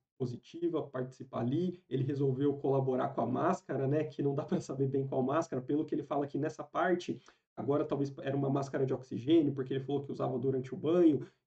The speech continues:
e ele tomava banho no chuveiro, então provavelmente era uma máscara não reinalante, uma atividade mais desgastante, e quando tava na cama ele ficava com catéter, e ele falava que ficava andando dentro do quarto. Interessante eles falando ali, né?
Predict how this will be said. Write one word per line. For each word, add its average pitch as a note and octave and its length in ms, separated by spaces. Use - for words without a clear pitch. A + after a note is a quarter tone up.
e B2+ 60
ele C3 240
tomava C3 340
banho B2+ 180
no B2 60
chuveiro, D3 400
então C3+ 160
provavelmente C3+ 360
era B2+ 80
uma C3 120
máscara C3+ 380
não B2+ 140
reinalante, C3+ 800
uma C3+ 80
atividade C3+ 440
mais B2+ 260
desgastante, E3 720
e C3+ 60
quando C3+ 200
tava C3+ 180
na - 80
cama C3+ 240
ele B2+ 100
ficava B2 260
com A#2+ 200
catéter, E3+ 400
e - 60
ele - 80
falava B2+ 220
que - 60
ficava B2+ 220
andando C3 320
dentro A#2+ 280
do B2 100
quarto. E3+ 600
Interessante C#3 380
eles C#3 160
falando C#3+ 300
ali, C3 260
né? C3+ 400